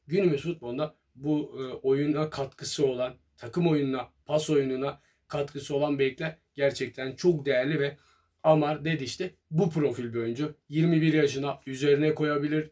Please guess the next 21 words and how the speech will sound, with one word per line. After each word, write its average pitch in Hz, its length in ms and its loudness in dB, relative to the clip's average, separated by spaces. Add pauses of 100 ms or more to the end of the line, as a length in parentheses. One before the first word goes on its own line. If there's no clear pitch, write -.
ciddi 120 320 -8
sıçramalar 151 580 0
yapabilir. 143 480 -4 (220)
İleride 151 420 -2
çok 151 320 -6
bambaşka 139 540 -2
bir, 165 180 0 (360)
e, 120 160 -8
seviye 135 540 -2
atlayabilir 143 600 -4 (260)
potansiyeli 147 600 -4
yüksek 127 440 -4
bir 165 160 -6 (140)
bek 156 260 0
oyuncusu. 120 560 -4 (440)
Yani, 139 280 2
e, 143 440 -2
isim 160 320 0
olarak 143 420 0
yine 143 260 2
Galatasaray 135 600 -4